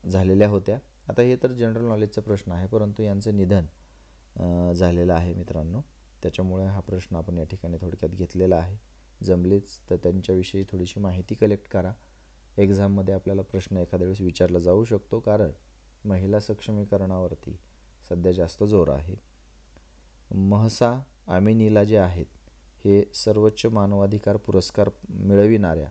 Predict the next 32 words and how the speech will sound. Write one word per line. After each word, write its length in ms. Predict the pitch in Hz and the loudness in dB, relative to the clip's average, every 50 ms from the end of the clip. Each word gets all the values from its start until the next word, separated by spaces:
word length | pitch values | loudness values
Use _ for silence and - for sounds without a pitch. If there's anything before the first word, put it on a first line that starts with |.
| - _ - | -12 _ -8
म्हणजेच 360 | - 98 95 104 104 104 - - - - - - - _ _ - | -4 -2 2 0 0 0 -4 -20 -20 -20 -20 -20 -20 _ _ -2
युरोपियन 540 | 101 101 101 101 107 101 - 120 123 120 120 | 2 2 4 6 4 4 4 2 2 2 2
महासंघाचा 840 | 120 113 107 107 104 104 - 107 101 95 87 80 76 - - 104 135 - _ - - - - - - - - | 0 -2 -2 -2 -4 -4 -4 -4 -4 -2 -4 -4 -4 -4 -4 -6 -6 -6 _ -20 -20 -20 -20 -20 -12 -2 0
सर्वोच्च 360 | 113 113 123 135 131 131 - | 2 2 2 2 0 -2 -6
मानवाधिकार 680 | 135 131 120 117 117 110 110 110 113 110 - 117 113 | -4 -2 -2 0 0 0 0 0 0 -2 -2 -2 -2
पुरस्कार 500 | 110 - - 107 104 98 - - 110 107 | -2 -2 0 0 0 0 -2 -4 -4 -2
दिला 220 | 104 104 95 95 90 | 0 0 2 2 2
जात 260 | 87 87 80 - - | 2 0 -2 -2 -6
असतो, 340 | 80 - - - 127 147 - - _ _ _ - _ _ _ _ _ - | -8 -8 -6 -8 -8 -8 -8 -12 _ _ _ -20 _ _ _ _ _ 0
तो 60 | 120 | 0
दोन 300 | 113 113 107 110 113 117 | 2 4 4 4 4 4
हजार 240 | 117 113 107 113 117 123 - - | 2 0 -2 -2 -4 -4 -2 2
तेवीसचा 560 | 120 110 104 104 110 107 - - - 85 76 | 2 4 4 2 0 -2 -4 -6 -6 -4 -4
महसा 560 | 80 87 98 104 107 104 101 - - 117 120 127 - - _ _ _ - _ _ - | -2 -2 0 0 0 -2 -2 0 0 0 0 0 -6 -12 _ _ _ -20 _ _ -4
अमिनीला 600 | - - 101 107 110 113 107 98 92 82 67 69 - - - - - _ _ _ - - | 0 2 2 4 4 4 4 4 2 2 0 -2 -6 -12 -16 -20 -20 _ _ _ -6 -2
यांना 280 | 107 101 95 98 95 | 0 2 2 4 2
मिळालेला 500 | 92 92 85 80 82 85 95 104 110 113 | 2 2 2 2 2 2 4 4 4 4
आहे. 360 | 104 95 87 87 104 110 _ _ _ _ _ _ _ _ _ - | 2 2 0 -4 -10 -12 _ _ _ _ _ _ _ _ _ -6
आणि 120 | - 107 | -2 0
आता 160 | 107 101 - | 0 4 4
याच्यामध्ये 400 | 120 117 113 123 120 123 120 123 | 4 4 4 2 0 0 0 -2
कात्यायनी 640 | 120 - 110 95 - - - 120 117 123 123 127 - | 0 2 0 0 0 0 0 2 2 2 0 -4 -6
अम्मा 440 | - - 104 107 110 110 101 80 71 | -2 0 0 2 2 2 0 -2 -2
हा 200 | 73 80 90 95 | -4 -2 -2 0
जो 120 | 101 107 | 2 2
एक 180 | 110 107 101 - - - | 2 0 0 -2 -2 0
पर्याय 280 | 107 107 104 104 104 | 2 4 4 2 2
दिलेला 340 | 107 110 101 90 82 82 80 | 2 0 0 0 -2 -2 -4
आहे, 80 | 101 131 _ _ - - _ _ _ _ - | -6 -8 _ _ -20 -20 _ _ _ _ 0
तो 60 | - | 2
एकशे 380 | - 120 117 - - 139 135 131 | 2 2 2 2 2 4 4 4
एक, 180 | 131 127 131 | 4 2 -2